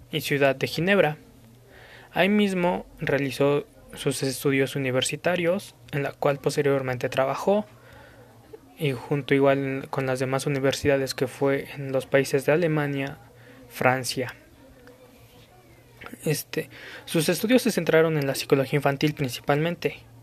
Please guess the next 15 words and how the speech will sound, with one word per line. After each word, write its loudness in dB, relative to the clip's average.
Realizó 4
un 0
experimento 0
muy -4
famoso, -2
con 4
el -2
cual 4
comprobó 4
que 2
el 6
recuerdo 4
de 4
un 4
evento 6